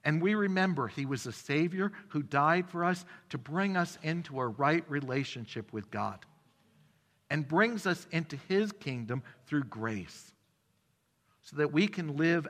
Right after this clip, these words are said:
our lives now in service to God and in service to one another. That's the kingdom of God.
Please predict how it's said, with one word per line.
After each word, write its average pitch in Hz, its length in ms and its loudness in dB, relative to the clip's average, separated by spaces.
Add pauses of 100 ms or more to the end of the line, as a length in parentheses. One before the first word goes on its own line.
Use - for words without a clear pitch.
our 131 280 2
lives 123 600 0
now 104 560 0 (1120)
in 123 180 -2
service 180 520 2
to 151 80 -2
God 151 440 0 (1200)
and 110 120 -6
in 110 120 -4
service 92 460 -6
to 90 100 -16
one 90 180 -8
another. 73 320 -12 (1300)
That's - 520 -8 (440)
the 90 60 -12
kingdom 90 480 -10
of 92 140 -12
God. - 200 -18